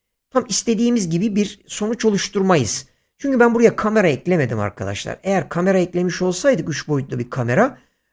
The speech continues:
o zaman taşıyabilirdik. Herhangi bir sıkıntı olmazdı ama ben kamera eklemiyorum. Kamera birazcık daha işleri hani karmaşıklaştırmamak için, basit tutmak için kameraya eklemedim. Burada bunu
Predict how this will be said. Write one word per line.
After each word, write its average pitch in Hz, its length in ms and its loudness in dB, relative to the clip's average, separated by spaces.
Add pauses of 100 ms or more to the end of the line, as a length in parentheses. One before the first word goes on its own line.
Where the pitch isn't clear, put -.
(160)
o 277 100 4
zaman 190 320 2
taşıyabilirdik. 208 800 2
Herhangi 180 320 0
bir 156 60 -8
sıkıntı 208 400 -4
olmazdı 185 400 4
ama 202 160 0
ben 240 200 -4
kamera 202 340 4
eklemiyorum. 135 680 2
Kamera 202 460 2 (340)
birazcık 190 420 2
daha 135 160 2
işleri - 320 -2
hani 175 160 -2
karmaşıklaştırmamak 175 1200 0
için, 285 320 -4 (340)
basit - 280 -2
tutmak - 300 -8
için - 280 -8
kameraya 131 400 0
eklemedim. 226 540 2 (760)
Burada 240 460 4
bunu 233 400 6